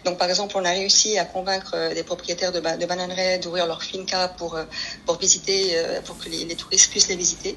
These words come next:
puisque c'est une production très importante pour nous, hein. On exporte nos, nos bananes à l'Es-, en Espagne.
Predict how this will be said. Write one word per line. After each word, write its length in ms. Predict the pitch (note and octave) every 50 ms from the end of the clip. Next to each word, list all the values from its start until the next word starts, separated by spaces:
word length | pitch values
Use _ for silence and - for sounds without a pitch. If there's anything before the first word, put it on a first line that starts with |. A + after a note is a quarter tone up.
| - -
puisque 240 | - - - - -
c'est 280 | - - E3+ D#3+ - -
une 60 | F3+
production 360 | D#3+ - F3 F3 F3+ - F#3+
très 140 | F3+ - F3+
importante 380 | F3 F3 - - - F#3 F#3 F#3
pour 140 | - E3 E3+
nous, 160 | F3 A3+ D#4
hein. 100 | - - F4+
On 40 | C4+
exporte 360 | E3+ E3 - - - - -
nos, 180 | F3+ E3+ E3 E3 - - - - - - - -
nos 80 | F#3+ F3+
bananes 260 | F3 E3+ F3+ F3+ F3
à 60 | E3
l'Es-, 200 | F3+ - - - -
en 140 | F#3 F3+ F3+
Espagne. 380 | F#3 - - - G#3+ B3 C#4+